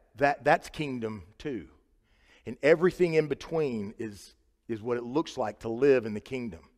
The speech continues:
Peacemaker, you ever, you think you're gonna suffer for being a peacemaker? Absolutely. A-, a-, absolutely.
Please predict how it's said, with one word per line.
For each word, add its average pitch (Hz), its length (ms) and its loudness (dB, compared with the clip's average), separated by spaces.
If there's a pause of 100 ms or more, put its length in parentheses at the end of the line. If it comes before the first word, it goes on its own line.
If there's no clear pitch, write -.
(2500)
Peacemaker, 160 680 0 (160)
you 139 160 0
ever, 180 260 2
you 147 120 -10
think 220 160 0
you're 208 80 -2
gonna 190 180 2
suffer 160 500 0
for 156 140 -2
being 143 220 -2
a 117 40 -6
peacemaker? 160 760 -6 (1500)
Absolutely. 92 680 -6 (1400)
A-, - 60 -8
a-, 156 240 -2
absolutely. 165 720 -4